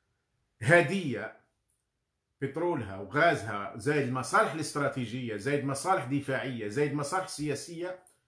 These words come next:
ويخلوهم يبقوا في الحكم لأنهم خايفين من الشعب. بالك من بعد نعاود نرجع لقانون المسروقات هذا وقانون المالية اللي يسموه قانون المالية، قانون النهب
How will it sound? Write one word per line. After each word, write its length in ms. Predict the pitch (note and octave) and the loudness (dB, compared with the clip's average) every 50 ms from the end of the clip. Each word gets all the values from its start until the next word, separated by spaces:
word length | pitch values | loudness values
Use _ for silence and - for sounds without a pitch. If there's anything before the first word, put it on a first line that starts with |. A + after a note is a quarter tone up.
| _ _ _ _ - | _ _ _ _ -4
ويخلوهم 520 | B2 B2 - - C3 B2 C3+ D3 C3+ C3 | -4 -4 -2 0 0 0 2 0 0 0
يبقوا 280 | B2+ B2 - - C3+ C3+ | -2 -4 -4 -2 -2 -2
في 80 | - | 0
الحكم 500 | B2+ G#2 - - F#3 F#3 - - - - - _ _ _ _ _ _ _ _ _ _ _ _ _ _ _ - | -2 -6 -6 -6 -8 -8 -8 -12 -16 -16 -18 _ _ _ _ _ _ _ _ _ _ _ _ _ _ _ -10
لأنهم 240 | A#2+ A#2+ B2 B2 A#2 | -6 -4 -4 -4 -4
خايفين 840 | A#2 - - A#2 A2+ - - - D3+ D3 B2+ A#2 G#2 G2 F#2+ F#2 - _ _ _ _ _ _ _ _ _ _ _ _ _ _ _ _ - | -4 -4 -6 -6 -6 -6 -6 -6 -4 -2 -2 -2 -4 -6 -10 -12 -16 _ _ _ _ _ _ _ _ _ _ _ _ _ _ _ _ -6
من 140 | A2 A#2 A2+ | -4 -4 -2
الشعب. 360 | G#2 - - - D#2 - - - _ _ _ _ _ _ _ _ _ _ _ _ _ _ _ _ _ _ _ _ _ _ _ _ _ _ _ _ _ _ _ _ _ _ _ _ _ _ _ _ _ _ _ _ _ _ _ _ _ _ _ _ _ _ _ _ _ _ _ _ _ _ _ _ _ _ _ | -2 -4 -4 -4 -6 -6 -8 -14 _ _ _ _ _ _ _ _ _ _ _ _ _ _ _ _ _ _ _ _ _ _ _ _ _ _ _ _ _ _ _ _ _ _ _ _ _ _ _ _ _ _ _ _ _ _ _ _ _ _ _ _ _ _ _ _ _ _ _ _ _ _ _ _ _ _ _
بالك 260 | - B2+ C#3 B2+ C3 | -2 0 0 0 2
من 60 | B2 | 2
بعد 200 | A#2+ C3 A#2+ A2+ | 4 4 2 2
نعاود 260 | A2 G#2+ A#2 A#2 A2 A#2+ | 0 -2 -2 -2 -2 -4
نرجع 440 | B2+ A2 F#2 - F2+ E2 F2 - - _ _ _ _ _ _ _ _ _ _ _ _ _ _ - | -6 -6 -8 -10 -10 -10 -12 -14 -18 _ _ _ _ _ _ _ _ _ _ _ _ _ _ -14
لقانون 440 | G2 F#2+ F#2 - - G2+ A2+ A#2 A#2 | -12 -10 -10 -6 -6 -4 -2 -2 -2
المسروقات 680 | A2 G#2+ G2+ - - G2+ G2+ F#2+ - A#2+ A#2 - - G2+ | -2 -4 -6 -6 -6 -6 -6 -6 -4 -2 -4 -2 -2 -2
هذا 480 | G2+ A2 A2+ - F#2 F2+ F#2 A2 - | -2 -2 -2 -2 -2 -4 -6 -6 -6
وقانون 540 | - A2 G#2 - - A2 G#2 G#2+ A2 A2 G#2 | -6 -8 -10 -8 -6 -6 -4 -4 -4 -4 -4
المالية 440 | G2+ G2+ F#2+ G#2 G2+ G2+ G#2+ G2+ F2+ | -4 -6 -6 -6 -6 -6 -6 -6 -6
اللي 80 | E2+ F2 | -8 -10
يسموه 320 | F2 - G#2+ G#2 G2+ G2 | -10 -10 -8 -8 -8 -8
قانون 340 | - - G#2 G2 G2 G#2 G2+ | -8 -8 -8 -6 -6 -6 -6
المالية، 720 | F#2+ G2 G2 G2 G2 F#2+ A#2+ A#2 G#2 G2 A2 A#2+ - - - | -6 -6 -6 -6 -6 -4 -6 -4 -4 -4 -4 -6 -8 -8 -10
قانون 240 | F#2+ F#2+ G#2 G2+ | -8 -6 -6 -6
النهب 460 | F#2+ F2+ F#2+ B2+ C3 C3 D3 C#3+ - | -6 -4 -4 -2 -2 -2 -2 -4 -6